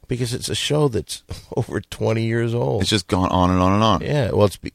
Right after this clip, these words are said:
Speaker 1: wait a minute. Is it?
Speaker 2: Nineteen.
Speaker 1: It's nineteen.
Speaker 2: Nineteen years.
Speaker 1: It's
Speaker 2: Are you
Speaker 1: become
Speaker 2: gonna have a twentieth anniversary Ding Dong Show?
Speaker 1: Yeah. Well, there's a lot that goes into it. Yeah, because the thing is,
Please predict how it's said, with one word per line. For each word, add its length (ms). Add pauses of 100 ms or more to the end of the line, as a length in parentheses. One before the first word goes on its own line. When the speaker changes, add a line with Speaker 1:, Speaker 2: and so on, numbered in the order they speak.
(140)
Speaker 1:
wait 220
a 40
minute. 160
Is 140
it? 80
Speaker 2:
Nineteen. 380
Speaker 1:
It's 140
nineteen. 540
Speaker 2:
Nineteen 320
years. 240
Speaker 1:
It's 140
Speaker 2:
Are 80
you 80
Speaker 1:
become 100
Speaker 2:
gonna 140
have 80
a 40
twentieth 280
anniversary 420
Ding 200
Dong 140
Show? 300 (220)
Speaker 1:
Yeah. 300 (1200)
Well, 360 (460)
there's 180
a 60
lot 320
that 100
goes 260
into 300
it. 100
Yeah, 160
because 420
the 80
thing 280
is, 320